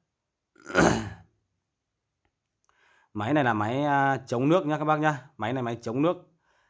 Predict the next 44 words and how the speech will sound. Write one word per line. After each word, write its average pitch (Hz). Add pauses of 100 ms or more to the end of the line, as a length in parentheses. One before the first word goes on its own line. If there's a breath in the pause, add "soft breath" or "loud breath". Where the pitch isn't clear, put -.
(180)
ba 151
triệu 131
chín 151
trăm 143
nghìn. 104 (920)
Nhưng 143
mà 143
con 147
này 139
nó 147
chỉ -
là 101
sáu 143
tư 160
gi 151
thôi. 147 (640)
Cam 175
kết 190
cho 175
tất -
cả 90
các 113
bác 160
được 127
vứt 143
xuống 147
nước 190
rồi 110
thì 95 (480)
nước 160
không 143
vào 117
để 98
thanh 123
toán, 107 (140)
còn 107
nước 156
vào 117
thì 101
đừng 101
có 131
thanh 120
toán 104
nha. 135